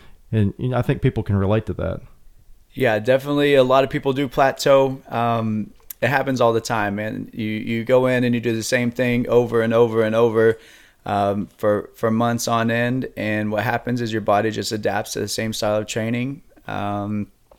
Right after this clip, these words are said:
Speaker 2: maybe it's just what you're doing inside the gym. Maybe it's that you're not taking care of everything as far as your nutrition goes. I mean, it could be a,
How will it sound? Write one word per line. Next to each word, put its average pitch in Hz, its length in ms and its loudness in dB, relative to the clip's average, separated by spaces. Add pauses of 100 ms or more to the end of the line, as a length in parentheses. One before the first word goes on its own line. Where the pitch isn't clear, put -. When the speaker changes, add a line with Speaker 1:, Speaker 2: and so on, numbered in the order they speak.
(280)
Speaker 2:
maybe 107 320 0
it's 107 180 -2
just 117 280 -2
what 113 100 4
you're 113 80 0
doing 120 320 -2
inside 117 380 0
the 113 80 -2
gym. 127 400 0
Maybe 113 280 2
it's 110 220 -2
that - 140 0
you're 107 100 -2
not 110 220 -4
taking 110 260 -4
care 113 240 2
of 110 80 -2
everything 110 600 -2 (640)
as 101 400 2
far 113 240 4
as 107 80 2
your 107 100 0
nutrition 123 480 0
goes. 120 540 4
I 107 100 -4
mean, 110 140 -2
it 107 100 -4
could 120 120 -4
be 117 120 2
a, 117 80 2